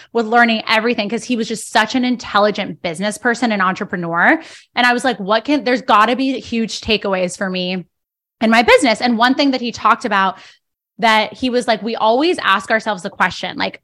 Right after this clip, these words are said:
are, do we have permission to do this in our business? Or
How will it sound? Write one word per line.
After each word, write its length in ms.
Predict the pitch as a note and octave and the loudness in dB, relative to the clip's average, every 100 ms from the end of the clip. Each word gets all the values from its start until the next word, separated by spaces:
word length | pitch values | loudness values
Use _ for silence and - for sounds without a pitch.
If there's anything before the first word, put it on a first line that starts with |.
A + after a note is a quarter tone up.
| _ | _
are, 500 | A3 A3 C4 F4+ E4 A3 | 6 8 8 6 4 -2
do 120 | A#3+ | -2
we 140 | C4+ E4+ | -2 0
have 280 | D#4+ E4 | -2 -2
permission 800 | - D#4 A#3 G3 - A#3+ A#3 B3 B3+ _ - | 0 0 2 -2 -2 0 0 0 -4 _ -6
to 120 | B3 | -4
do 300 | F#3 A3+ A3 | 0 0 2
this 220 | G#3 G3+ | 0 0
in 60 | G3 | -2
our 120 | F#3+ | -2
business? 480 | F#3+ F3 F#3+ F#3 - | -2 -4 -8 -8 0
Or 320 | A3+ G#3 - | 2 2 0